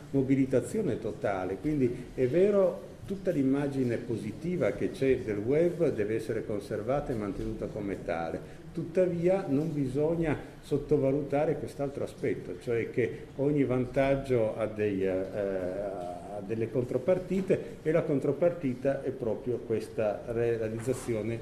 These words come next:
di una, ehm, mobilitazione totale.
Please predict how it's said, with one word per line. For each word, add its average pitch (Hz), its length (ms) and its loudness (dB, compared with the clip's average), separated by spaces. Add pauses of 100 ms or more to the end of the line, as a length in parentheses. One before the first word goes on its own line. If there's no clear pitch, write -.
di 123 240 -2
una, 117 400 0 (520)
ehm, 107 560 2 (1000)
mobilitazione 123 640 2
totale. 95 640 -4